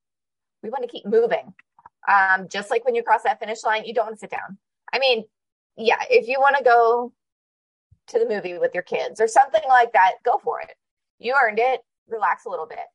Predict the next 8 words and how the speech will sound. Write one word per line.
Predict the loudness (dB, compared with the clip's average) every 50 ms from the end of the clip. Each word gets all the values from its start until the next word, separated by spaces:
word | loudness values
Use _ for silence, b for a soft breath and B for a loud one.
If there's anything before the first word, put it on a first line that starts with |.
| _ _
but | -2 -2 0 4
don't | 4 4 4 4 -2 _
sit | -20 -6 -2 0 0 0 0 -2 -2 -4
on | -6 -6
the | -8
couch | -8 -2 2 2 4 2 2 -2 -6 -14 -20 _ _ _ _ _ 2
all | 4 6 6 8 8 6 4 2 -2 _ -16 -8
day. | -4 -2 -2 -2 -2 -6 -16 -20